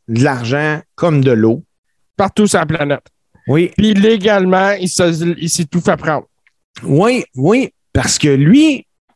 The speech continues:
Speaker 1: n'avait pas les compétences pour s'occuper de ces choses. Il confie ça à son, à son épouse et son épouse en profite. Écoute, elle, il fait signer des papiers, là.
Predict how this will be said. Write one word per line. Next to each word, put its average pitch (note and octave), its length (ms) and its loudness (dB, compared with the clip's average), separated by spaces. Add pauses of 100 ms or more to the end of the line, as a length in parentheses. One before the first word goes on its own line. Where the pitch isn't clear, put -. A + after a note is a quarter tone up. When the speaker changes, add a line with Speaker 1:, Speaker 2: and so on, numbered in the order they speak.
(320)
Speaker 1:
n'avait C3+ 360 -2
pas G#3+ 320 2
les B2 240 0
compétences D3+ 680 -4
pour - 200 -12
s'occuper - 360 -4
de B2 60 -6
ces A#2 160 2
choses. B3 540 2 (160)
Il C3 120 -2
confie C3 340 -4
ça - 180 0
à D#3 60 0
son, F#2 220 -4
à G2+ 160 -6
son F#2+ 360 -4
épouse A#3+ 680 2 (380)
et A#2+ 60 0
son G#3 280 0
épouse A3+ 380 2
en C#3 120 0
profite. C3+ 480 -2
Écoute, A#3+ 360 0
elle, G2+ 100 0
il A2+ 80 -2
fait A#3 140 2
signer A3+ 420 2
des D#3+ 160 2
papiers, A3+ 640 2
là. A#2 180 0